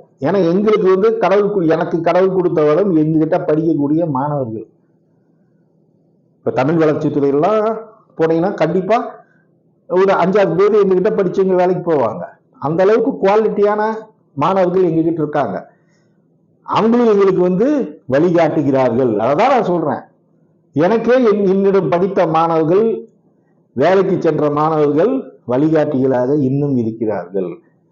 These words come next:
அந்த வழிகாட்டுதல் எல்லாத்துக்கும் இருக்கணும். இப்ப புதுசா வரும்போது இவர்கிட்ட படிச்சா வேலைக்கு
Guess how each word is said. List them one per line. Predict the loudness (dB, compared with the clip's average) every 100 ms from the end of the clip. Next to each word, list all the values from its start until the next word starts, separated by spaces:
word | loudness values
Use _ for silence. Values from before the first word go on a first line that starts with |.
| _ _
அந்த | -2 0
வழிகாட்டுதல் | 2 2 2 0 0 0 0 0
எல்லாத்துக்கும் | -4 -6 -6 -8
இருக்கணும். | -8 -12 -14 _ -10
இப்ப | -4
புதுசா | -2 -2 0 2 2
வரும்போது | 2 0 0 0
இவர்கிட்ட | 0 0 2 2 2 0
படிச்சா | 0 0 0
வேலைக்கு | 2 0 0 -2